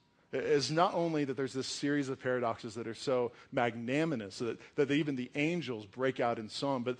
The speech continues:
but the very fact that, uh, that the events that unfold from this is in themselves the most beautiful paradox of all, that, that when you think about glory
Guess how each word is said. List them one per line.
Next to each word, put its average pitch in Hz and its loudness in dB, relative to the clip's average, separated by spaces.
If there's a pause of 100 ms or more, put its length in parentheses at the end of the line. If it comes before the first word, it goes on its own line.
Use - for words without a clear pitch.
(120)
but 143 -4
the 151 -2
very 156 6
fact 143 0
that, 131 0 (240)
uh, 131 2 (1400)
that 127 -10
the 139 2
events 135 0
that 151 -2
unfold 131 -2
from 120 -6
this 113 -4
is 117 -6 (280)
in 151 -2
themselves 135 0
the 117 -8
most 113 -6
beautiful 123 -4
paradox 110 -4
of 107 -10
all, 104 -4
that, 113 -4 (160)
that 135 -2
when 151 -2
you 147 -2
think 180 -2
about 131 4
glory 151 0